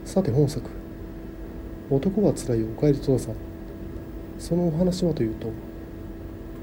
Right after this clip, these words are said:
映画情報サイトの映画ドットコムによると、こんな感じ。柴又の帝釈天の参道に、かつてあった団子屋、車屋は、現在はカフェに生まれ変わっていた。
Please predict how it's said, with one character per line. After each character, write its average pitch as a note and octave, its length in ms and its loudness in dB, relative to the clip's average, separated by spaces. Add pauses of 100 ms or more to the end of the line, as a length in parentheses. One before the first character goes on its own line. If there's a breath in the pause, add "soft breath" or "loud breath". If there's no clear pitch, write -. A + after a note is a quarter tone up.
映 E3 160 6
画 F3 140 4
情 D#3+ 180 8
報 D3+ 180 6
サ D3 180 4
イ B2 60 4
ト A#2 120 -4
の - 80 -4 (440)
映 C3+ 160 8
画 C3 80 8
ド C3+ 100 2
ッ - 60 0
ト - 120 2
コ - 80 -4
ム A#2+ 120 4
に A2+ 60 2
よ A2 80 -2
る - 60 -10
と、 A2+ 140 -6 (680)
こ C3+ 100 -2
ん B2 60 4
な A#2+ 80 2
感 A#2+ 220 0
じ。 - 120 -8 (2250)
柴 D3 260 2
又 C#3+ 240 8
の A#2+ 140 0 (260)
帝 F3 160 4
釈 - 260 0
天 A#2 160 2
の A#2 80 -2
参 A#2 280 2
道 A#2 100 0
に、 A2+ 140 0 (720)
か F3+ 100 4
つ - 120 -6
て A#2 120 0
あ - 20 0
っ A2 40 -4 (120)
た B2 80 -6
団 B2 240 2
子 A#2+ 80 4
屋、 A#2 120 2 (580)
車 C3 340 6
屋 A#2 80 2
は、 A#2 140 -2 (760)
現 F3+ 160 8
在 A#2+ 160 6
は G#2+ 40 4
カ D3+ 160 0
フ D3+ 80 2
ェ C3 60 8
に A2 80 4
生 A2 80 -2
ま A#2+ 100 2
れ B2 80 4
変 B2+ 120 2
わ A#2+ 40 4
っ - 40 4
て - 120 -6
い G#2+ 60 -4
た。 - 80 -8